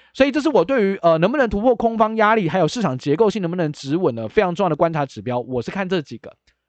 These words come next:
哦，我看这几档个股，然后跟大家做一个分享哦。好的，那大家对于观察的部分应该是相对来说蛮，蛮了解的，我就看这些个股的表现。那第三点，则是我们今天要跟大家讨论的是说，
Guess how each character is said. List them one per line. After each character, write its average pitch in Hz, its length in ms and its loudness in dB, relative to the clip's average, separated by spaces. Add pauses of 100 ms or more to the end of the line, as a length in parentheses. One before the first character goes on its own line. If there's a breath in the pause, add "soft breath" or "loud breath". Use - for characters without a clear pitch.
(100)
哦， 160 140 4
我 151 40 4
看 214 160 2
这 214 120 4
几 151 100 -2
档 131 160 -2
个 165 160 4
股， 117 160 -8
然 113 80 -10
后 123 60 -6
跟 151 100 -2
大 156 80 0
家 156 80 2
做 151 140 -2
一 131 40 -4
个 123 60 -2
分 131 260 -2
享 101 180 -8
哦。 - 120 -20 (1000 soft breath)
好 208 160 2
的， 269 220 2
那 196 200 2
大 240 200 2
家 247 100 0
对 226 220 2
于 190 220 -4
观 269 220 0
察 190 180 0
的 160 80 0
部 180 140 -2
分 170 160 0
应 175 60 -4
该 165 100 2
是 160 260 0
相 180 160 -2
对 180 80 2
来 151 80 4
说 165 140 2
蛮， 151 300 0
蛮 143 200 2
了 247 160 4
解 226 160 0
的， 120 180 -6
我 117 100 -8
就 180 80 -6
看 226 160 -2
这 196 40 -4
些 208 120 2
个 214 140 2
股 131 100 -4
的 117 60 -4
表 101 200 -6
现。 127 240 -6 (460 loud breath)
那 320 180 2 (100)
第 302 160 2
三 262 220 0
点， 165 220 -4
则 165 80 -2
是 165 100 -6
我 226 100 -6
们 127 120 -10
今 185 80 -6
天 190 60 -2
要 190 40 -4
跟 196 120 -6
大 190 80 0
家 185 100 0
讨 117 220 -8
论 151 140 -4
的 131 120 -2
是 143 120 -8
说， 123 300 -6